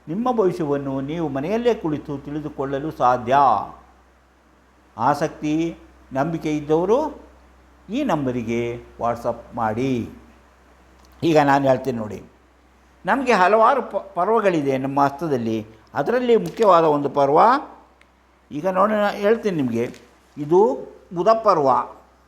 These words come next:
ಕಿರುಬೆರಳ ಕೆಳಗಿರುವುದು ಬುಧ ಪರ್ವ, ಉಂಗುರ ಬೆರಳ ಕೆಳಗಿರುವುದು ಸೂರ್ಯ ಪರ್ವ, ಈ ನಡು ಬೆರಳ ಕೆಳಗಿರುವುದೇ ಶನಿ ಪರ್ವ, ಈ ತೋರು ಬೆರಳ ಕೆಳಗಿರುವುದು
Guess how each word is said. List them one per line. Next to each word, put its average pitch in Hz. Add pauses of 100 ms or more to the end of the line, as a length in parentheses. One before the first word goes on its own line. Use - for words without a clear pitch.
ಕಿರುಬೆರಳ 165
ಕೆಳಗಿರುವುದು 156
ಬುಧ 190
ಪರ್ವ, 156 (720)
ಉಂಗುರ 160
ಬೆರಳ 160
ಕೆಳಗಿರುವುದು 160
ಸೂರ್ಯ 190
ಪರ್ವ, 123 (800)
ಈ 143
ನಡು 139
ಬೆರಳ 185 (1000)
ಕೆಳಗಿರುವುದೇ 147
ಶನಿ 143
ಪರ್ವ, 123 (680)
ಈ 123
ತೋರು 196
ಬೆರಳ 156
ಕೆಳಗಿರುವುದು 127